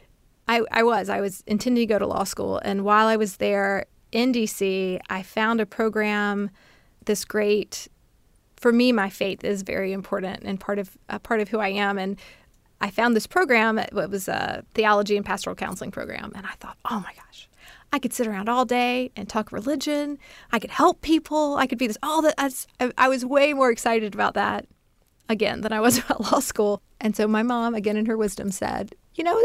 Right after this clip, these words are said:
that's probably a good <laughs> idea. You should probably look at that." And so at that point, I realized I wanted to do counseling.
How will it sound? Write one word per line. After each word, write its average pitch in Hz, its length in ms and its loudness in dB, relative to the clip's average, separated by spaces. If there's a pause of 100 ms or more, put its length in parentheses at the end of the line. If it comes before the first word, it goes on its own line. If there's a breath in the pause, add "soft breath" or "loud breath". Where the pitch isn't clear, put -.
that's 679 120 0
probably 453 340 2
a - 40 2
good 427 140 0
<laughs> 440 60 6
idea. 392 340 2
You 571 160 -4
should - 180 -2
probably 294 280 2
look 302 200 0
at 277 80 -6
that." 208 260 -4 (840 loud breath)
And 214 100 -4
so 220 80 4
at 202 60 0
that 214 160 4
point, 233 160 2
I 180 60 4
realized 196 320 2
I 202 100 0
wanted 190 320 -4
to - 140 -8
do 185 600 -4 (340)
counseling. - 640 -4